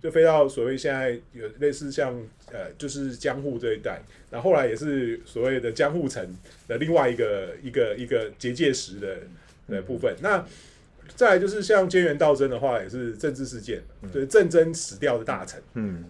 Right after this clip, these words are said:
Speaker 1: 然后也变成怨灵，对啊。
Speaker 2: 嗯。
Speaker 1: 那他后-，他后来的话比较有名的事件是，就是说他，呃，后来因为他作祟，
Speaker 2: 嗯。
Speaker 1: 然后造成皇宫里面的，就是，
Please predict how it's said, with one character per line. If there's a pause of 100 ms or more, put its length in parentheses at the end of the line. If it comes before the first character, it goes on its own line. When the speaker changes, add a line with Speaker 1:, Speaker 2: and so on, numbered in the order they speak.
Speaker 1:
然
后
也
变
成
怨
灵， (420)
对
啊。
Speaker 2:
嗯。
Speaker 1:
那 (400)
他
后-，
他
后
来
的
话
比
较
有
名
的
事
件
是， (480)
就
是
说
他， (420)
呃， (380)
后
来 (140)
因
为
他
作
祟， (180)
Speaker 2:
嗯。
Speaker 1:
然
后
造
成 (140)
皇
宫
里
面
的， (300)
就
是，